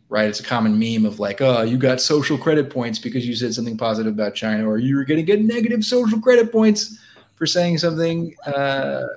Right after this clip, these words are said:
you know, it goes that way. It's another means of invalidating one's position or opinions or arguments. Uh, but it's, it's especially egregious because it's based on something that doesn't even exist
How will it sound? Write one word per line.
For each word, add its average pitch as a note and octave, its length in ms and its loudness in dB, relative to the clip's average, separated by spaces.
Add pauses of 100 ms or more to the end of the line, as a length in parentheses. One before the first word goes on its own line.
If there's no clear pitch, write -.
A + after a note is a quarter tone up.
(200)
you B2 80 -4
know, G2 180 -4
it A#2+ 280 -10
goes B2+ 200 2
that A#2+ 220 0
way. G#2 240 -2 (220)
It's B2+ 200 0
another C3 320 4
means B2 380 0
of A2 120 -2
invalidating G#2+ 760 0
one's G2+ 560 -8
position G#3 520 4
or C#3 120 2
opinions A2 640 0
or G#2 240 -6
arguments. A#2+ 680 -2 (320)
Uh, A2 360 -2 (260)
but C3+ 160 2
it's, - 600 -2
it's B2+ 200 -8
especially C3+ 760 2
egregious G#2+ 520 -6
because G#2+ 320 -10
it's G#2+ 100 -14
based A2 260 -6
on A2 80 -6
something G#2+ 300 -6
that G#2 160 -8
doesn't G#2+ 380 -6
even G#2 500 -8
exist - 640 -6